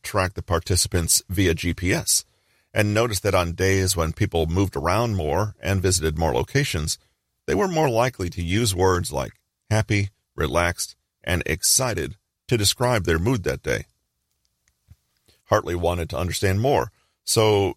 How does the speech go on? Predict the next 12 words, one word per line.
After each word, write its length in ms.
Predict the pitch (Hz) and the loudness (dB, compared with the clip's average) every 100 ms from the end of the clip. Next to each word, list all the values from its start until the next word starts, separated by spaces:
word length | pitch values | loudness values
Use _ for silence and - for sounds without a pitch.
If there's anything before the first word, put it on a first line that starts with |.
| - | -8
she 220 | - 110 | -4 0
had 240 | 107 104 87 | 2 0 2
some 320 | - 139 175 | 0 0 -2
of 60 | |
the 80 | 104 | -4
participants 680 | - 90 - - - 90 - 98 | -2 -2 0 -2 0 0 0 0
undergo 480 | 101 90 95 90 - | 2 2 4 2 0
an 180 | 90 87 90 | -2 -4 -2
M 160 | 92 | 0
R 160 | 78 69 | 2 2
I 160 | 90 | 2
scan. 480 | 82 - 80 50 - | 0 -2 -2 -4 -8